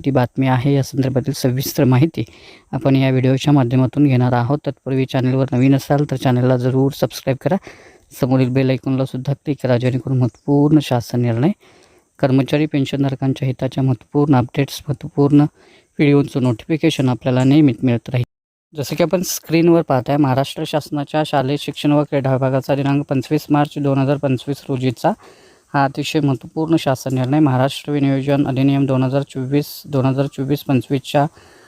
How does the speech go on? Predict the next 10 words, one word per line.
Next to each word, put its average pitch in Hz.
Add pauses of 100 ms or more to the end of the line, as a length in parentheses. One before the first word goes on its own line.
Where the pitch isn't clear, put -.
(260)
अनुषंगानं 147
अनुदान 135
वितरण 135
करण्यासंदर्भातलाच, 127
म्हणजेच 135
मार्च 131
पेड 143
in 147
एप्रिल 151
पगार 127